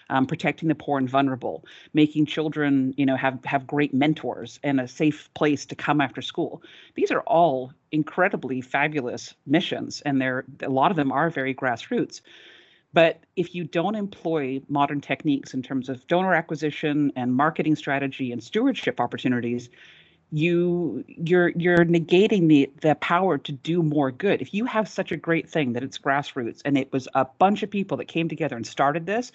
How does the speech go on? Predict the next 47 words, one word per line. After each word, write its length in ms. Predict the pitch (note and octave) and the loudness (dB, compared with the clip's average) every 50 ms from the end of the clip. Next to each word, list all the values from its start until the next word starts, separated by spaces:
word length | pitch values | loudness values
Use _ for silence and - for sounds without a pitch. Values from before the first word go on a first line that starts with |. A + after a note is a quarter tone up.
| - - - - - | -20 -20 -20 -10 -6
and 100 | - C3 | -2 -2
they 60 | A#2+ A#2+ | -2 -2
cared 400 | A#2 - - - F3 F3+ F3+ - | -4 -4 0 0 2 2 0 -2
so 100 | - F3 | -4 0
much 240 | D3+ D3 D3 - | 0 0 0 -2
about 240 | G3 E3+ F#3 F#3+ G3+ | -2 0 2 2 2
it 100 | A3+ A3+ - | 0 0 0
and 80 | B2 B2+ | -2 -4
it's 100 | B2 - | -4 -6
grown 420 | - - B2+ C3 C#3 D#3 E3+ F3 | -8 -4 0 2 2 2 2 2
and 140 | D3+ C#3+ C#3+ | 2 0 0
grown 300 | C#3 D3 C#3+ D3+ D3+ C#3+ | 0 0 0 0 0 0
and 120 | B2+ C3 | 0 0
grown, 400 | B2+ C3 B2 B2 C3+ D#3+ G#3+ C#4+ D#4 - - - - - - - - _ _ _ _ _ _ _ _ _ _ _ _ - | 0 0 0 0 2 2 2 2 0 -2 -8 -20 -20 -20 -20 -20 -20 _ _ _ _ _ _ _ _ _ _ _ _ 4
it's 200 | G3+ G3+ - - | 4 4 4 0
your 120 | G3 G3+ | -2 -2
duty, 680 | F3+ D#3+ C3+ - F3 G#3+ C#4 D#4+ G3 A#2 - A2+ - _ _ - | -2 -4 -4 -4 0 0 2 2 0 -2 -6 -10 -16 _ _ -6
if 180 | D#3 D#3 - | -6 -6 -4
you're 80 | - D#3 | -4 -6
sitting 340 | C#3+ - - A3 A3 A#3+ A#3 | -6 -2 -2 -2 0 0 -2
in 80 | G#3+ | -2
the 80 | G3+ G3+ | -2 -4
seat 460 | - - - E3+ C3 A2 - - - - _ _ _ _ - | -4 -2 -2 0 0 -2 -4 -6 -14 -20 _ _ _ _ 2
of, 440 | D3 C#3 C3+ C3+ C3+ C3 B2+ - - _ _ | 2 4 4 2 0 -4 -8 -14 -20 _ _
uh, 260 | - A#2+ A2 A#2+ - - - | -6 -4 -4 -4 -4 -6 -6
uh, 180 | B2 A2+ A2 - - | -6 -6 -6 -6 -6
a 60 | B2 B2 | -8 -8
development 500 | B2+ D3 B2+ E3+ E3 F3+ G3+ F#3 G3 F3+ | -8 -2 2 2 4 4 2 2 -2 -4
professional 500 | - - - F3+ F3+ - - F3+ E3 D3+ | -4 -2 -2 -2 -2 -2 -4 -4 -4 -4
or 60 | B2 | -4
marketing 400 | A#2 A#2 C3+ D#3+ D#3+ F#3+ F3 D#3+ | -2 -2 -2 -2 -2 -4 -6 -8
professional 400 | - - F3+ E3+ E3+ - - E3 | -4 -2 -2 -2 -2 -4 -4 -4
or 60 | D3 | -4
Marcom, 560 | A2+ A#2 C3+ D3 D#3 - - D#3 D3 D3+ D3 | -2 0 -2 -2 -2 -2 -2 -2 0 0 0
you 80 | C3+ B2 | -2 -2
know, 160 | B2 A#2+ A#2+ | -4 -6 -6
that 180 | - C#3 - - | -6 -8 -4 -4
gets 180 | D3 C#3 - | -4 -4 -4
broken 320 | - - C#3 C3 - - C3+ | -4 -4 -4 -4 -2 -4 -6
all 120 | B2 B2 | -6 -4
sorts 180 | - D#3 - - | -6 -4 -4 -4
of 60 | C3 | -6
different 240 | - - C#3+ - - | -4 -6 -6 -4 -2
ways, 240 | C3+ D3+ F3+ F#3 - - - - - - - _ _ | 0 0 -2 -2 -6 -14 -20 -20 -20 -20 -20 _ _
it's 260 | G#3 A#3+ - - - | 0 0 0 -4 -6
your 140 | G#3+ G#3 G#3 | -6 -4 -4
duty 800 | D#3+ D#3+ - G#3 G#3+ B3 D#4 D4 - - - E3 B2 - - | -4 -4 -4 2 6 6 6 6 4 2 0 0 0 0 -4